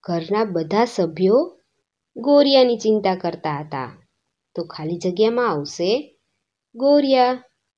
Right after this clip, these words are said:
છઠ્ઠું, સૌની થાળીમાં ખાલી જગ્યાએ રોટલો મૂક્યો.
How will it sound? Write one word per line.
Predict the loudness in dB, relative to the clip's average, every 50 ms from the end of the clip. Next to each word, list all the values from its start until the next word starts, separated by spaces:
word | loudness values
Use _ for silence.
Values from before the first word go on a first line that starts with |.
| _ _ _ _ _ _ _ _ _ _ _ _ _ _ _ _ _ _ _ _ _ _ _ _ _ _ _ _ _ _ _ _ _ _ _ _ _ _ _ _ _ _ _ _ _ _ _ _ _ _ _ _ _ _ _ _ _
છઠ્ઠું, | -6 -4 -2 -2 -4 -4 _ -12 -10 -10 -10 -12 -14 _ _ _ _ _ _ _ _ -20
સૌની | -16 -6 -4 -2 0 0 0 0 0 0 -2 -2
થાળીમાં | -4 -4 -4 -2 -2 -2 -2 -2 -2 -2 -2 -4 -4 -6 -10 _ -10
ખાલી | -6 -2 -2 -2 -2 -2 -2
જગ્યાએ | -2 0 2 2 4 4 4
રોટલો | 4 4 4 2 0 -2 -2 0 0
મૂક્યો. | 0 -2 -4 -6 -8 -8 -8 -8 -8